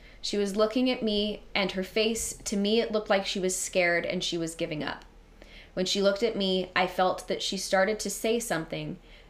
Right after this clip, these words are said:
but she didn't. And then she looked behind her and saw these men.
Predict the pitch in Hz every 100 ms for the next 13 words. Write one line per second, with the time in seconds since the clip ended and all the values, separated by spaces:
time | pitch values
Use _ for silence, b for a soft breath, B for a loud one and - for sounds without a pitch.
0 | - 170 - 214 185 180 123 - - -
1 | - - 190 190 196 208 208 - 208 214
2 | 196 190 196 180 - 185 185 185 175 170
3 | 160 160 - - -